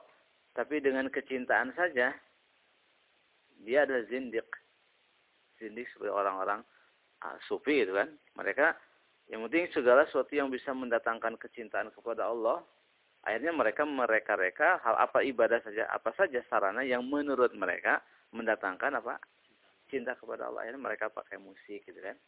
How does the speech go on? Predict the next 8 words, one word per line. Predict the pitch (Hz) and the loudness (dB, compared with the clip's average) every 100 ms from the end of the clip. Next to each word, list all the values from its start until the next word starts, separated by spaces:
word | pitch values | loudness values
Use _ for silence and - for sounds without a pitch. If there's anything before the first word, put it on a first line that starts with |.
| _ _ _ | _ _ _
Kan | - 131 | -6 -4
menurut | 123 | -4
mereka, | 117 101 95 143 - _ _ _ _ _ _ _ | -4 -4 -2 -4 -6 _ _ _ _ _ _ _
ingat, | 87 90 - 107 | -16 -16 -16 -8
buah | 98 101 | -4 -4
musik | 101 95 98 | -8 -12 -12
itu | - - - | -12 -8 -6
apa, | - - | -6 -8